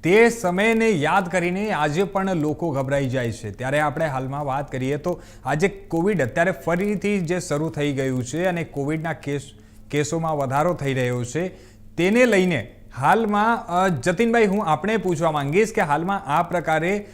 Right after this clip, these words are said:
અ, લોકોમાં, લોકોમાં અત્યારે શું ભયની પરિસ્થિતિ છે કે લોકોમાં, અ, શું અત્યારે ચાલી રહ્યું છે?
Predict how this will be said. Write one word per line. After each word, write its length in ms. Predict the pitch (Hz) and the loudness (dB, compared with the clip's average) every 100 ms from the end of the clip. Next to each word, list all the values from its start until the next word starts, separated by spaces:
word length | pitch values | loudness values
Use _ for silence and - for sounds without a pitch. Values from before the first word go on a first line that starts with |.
| - 135 | -8 -2
અ, 40 | 165 180 - 165 | 0 -2 -6 -2
લોકોમાં, 920 | 156 185 196 285 240 117 - - - - | 2 4 4 2 2 0 -4 -16 -12 -4
લોકોમાં 340 | 156 185 254 214 | 0 2 2 2
અત્યારે 240 | 240 240 | 4 4
શું 300 | 233 233 247 | 2 0 0
ભયની 300 | 165 196 233 | 2 2 0
પરિસ્થિતિ 580 | 208 202 202 208 175 220 | 0 -2 -2 -2 -2 -2
છે 160 | 233 | -2
કે 120 | 240 254 | 2 2
લોકોમાં, 800 | 180 175 214 214 220 180 190 190 | 2 0 0 -2 -2 -2 0 0
અ, 20 | |
શું 360 | - - 254 226 | -2 -2 4 4
અત્યારે 280 | - 196 | 2 0
ચાલી 260 | 180 151 147 | 0 0 0
રહ્યું 260 | 131 120 101 | 0 -2 -4
છે? 300 | - - | -10 -20